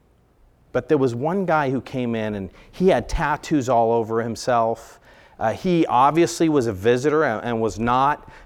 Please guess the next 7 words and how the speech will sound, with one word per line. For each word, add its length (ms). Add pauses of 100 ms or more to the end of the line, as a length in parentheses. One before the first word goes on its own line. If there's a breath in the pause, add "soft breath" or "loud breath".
used 420
to 80
that 240
type, 400
type 260
of 100
environment, 600